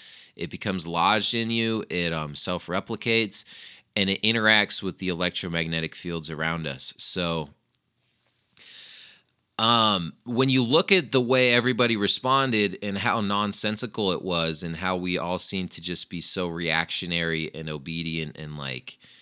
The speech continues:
<sighs> just, like, contradictive to, to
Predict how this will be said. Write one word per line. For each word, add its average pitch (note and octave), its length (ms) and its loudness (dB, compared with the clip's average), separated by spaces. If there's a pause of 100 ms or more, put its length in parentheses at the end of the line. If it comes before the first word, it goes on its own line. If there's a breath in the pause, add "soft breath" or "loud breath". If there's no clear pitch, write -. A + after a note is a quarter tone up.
(1500 loud breath)
<sighs> G2+ 360 -4
just, A2 380 0
like, G#2 600 2 (100)
contradictive G2+ 1080 0 (100)
to, E2 380 -4 (100)
to D#2 380 -6